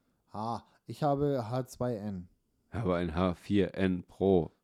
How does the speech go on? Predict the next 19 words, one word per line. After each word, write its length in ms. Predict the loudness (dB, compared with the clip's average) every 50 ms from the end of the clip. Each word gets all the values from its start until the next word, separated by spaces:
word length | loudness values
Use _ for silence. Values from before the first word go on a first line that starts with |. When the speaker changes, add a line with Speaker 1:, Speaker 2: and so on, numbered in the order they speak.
| _ _ -10
Speaker 1:
Meins 200 | -8 -8 -6 -6
sieht 120 | -6 -4 -4
einfach 200 | -4 -4 -6 -6
aus 180 | -6 -6 -6 -6
wie 60 | -6
so 120 | -6 -6
ein 120 | -6 -8 -8
kleines 360 | -8 -8 -8 -6 -6 -6 -10 -10
Tamagotchi. 640 | -10 -10 -10 -10 -10 -10 -12 -12 -14 -16 -18 -18 -18 _ -20 _ _ _ _ _ _ _ -20 -20 _ _ _ _ _ _
Speaker 2:
Meins 220 | -4 -2 -2 -2 -2
sieht 160 | -2 -2 -2
auch 160 | -2 -2 0
aus 180 | -2 -4 -6 -6
wie 40 | -10
ein 40 |
Tamagotchi, 540 | -8 -6 -6 -4 -4 -4 -6 -8 -8 -8 -10 -10
und 100 | -10 -8
zwar 180 | -8 -8 -8
so. 260 | -6 -6 -6 -8 -8